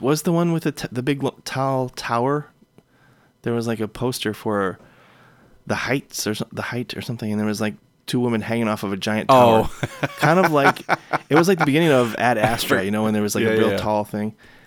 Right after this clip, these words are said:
Speaker 1: And I was
Speaker 2: Yeah.
Speaker 1: like, "What the fuck? That's a movie? That's, that's a whole, that's a whole movie?"
Speaker 2: Yeah. I, I, I recall that film. I can't remember what it's called, though.
Speaker 1: It's,
Speaker 2: <laughs> It
Speaker 1: it's,
Speaker 2: escapes
Speaker 1: it's already
Speaker 2: me, but
Speaker 1: come and
Speaker 2: yeah.
Speaker 1: gone. I don't know
Speaker 2: I know
Speaker 1: where
Speaker 2: exactly what you're talking about,
Speaker 1: <laughs>
Speaker 2: yeah.
Speaker 1: But I was like, "Wow, I just, I just can't believe that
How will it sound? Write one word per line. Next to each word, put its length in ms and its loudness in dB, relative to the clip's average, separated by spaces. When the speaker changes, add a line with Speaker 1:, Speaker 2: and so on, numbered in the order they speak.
Speaker 1:
And 120 -2
I 20 0
was 140 -2
Speaker 2:
Yeah. 0 -
Speaker 1:
like, 200 -4
"What 180 -4
the 100 -4
fuck? 240 -4
That's 220 -2
a 40 2
movie? 460 4
That's, 280 -4
that's 200 -2
a 60 0
whole, 180 2
that's 240 -4
a 40 0
whole 120 4
movie?" 460 4
Speaker 2:
Yeah. 280 -6
I, 120 -6
I, 40 -6
I 60 -8
recall 520 -4
that 200 -6
film. 220 -6
I 40 -6
can't 200 -4
remember 180 2
what 100 2
it's 120 -6
called, 320 0
though. 180 -2
Speaker 1:
It's, 200 -4
Speaker 2:
<laughs> 20 -12
It 160 -6
Speaker 1:
it's, 240 -2
Speaker 2:
escapes 200 -2
Speaker 1:
it's 120 -2
already 180 2
Speaker 2:
me, 60 -4
but 40 -2
Speaker 1:
come 120 2
and 100 2
Speaker 2:
yeah. 60 2
Speaker 1:
gone. 340 2
I 80 -2
don't 80 0
know 80 2
Speaker 2:
I 60 4
know 80 4
Speaker 1:
where 100 4
Speaker 2:
exactly 380 0
what 100 0
you're 140 4
talking 100 0
about, 260 -2
Speaker 1:
<laughs> 0 -
Speaker 2:
yeah. 240 -2
Speaker 1:
But 140 -2
I 80 0
was 120 -6
like, 160 -8
"Wow, 300 -4
I 120 -2
just, 420 -10
I 80 -12
just 200 -10
can't 240 -6
believe 300 -4
that 120 -6